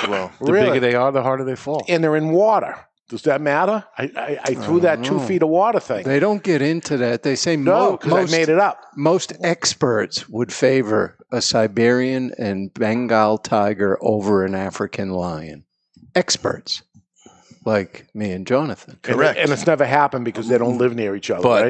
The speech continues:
Speaker 3: right?
Speaker 2: but most, not all.
Speaker 4: Not all.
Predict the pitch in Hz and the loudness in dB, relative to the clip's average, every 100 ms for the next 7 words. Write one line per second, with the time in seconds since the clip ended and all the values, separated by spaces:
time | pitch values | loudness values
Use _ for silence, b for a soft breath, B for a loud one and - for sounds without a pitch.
0 | 113 - 117 101 101 123 90 - - - | -2 -4 -2 0 2 0 0 -6 -10 -14
1 | - 98 110 123 120 90 - _ 120 135 | -16 -6 -4 0 0 0 -8 _ 0 2
2 | 208 165 110 - | 4 2 0 -8